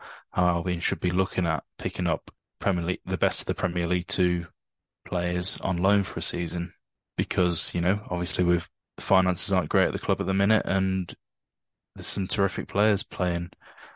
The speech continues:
at that level that just need the opportunity to, to play men's football and, and show what they can do. And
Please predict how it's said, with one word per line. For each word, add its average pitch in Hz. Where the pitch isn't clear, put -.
at 95
that 92
level 101
that 90
just -
need 92
the 95
opportunity 90
to, 90
to -
play 98
men's 85
football 90
and, 90
and 92
show 90
what 90
they 92
can 87
do. 90
And 90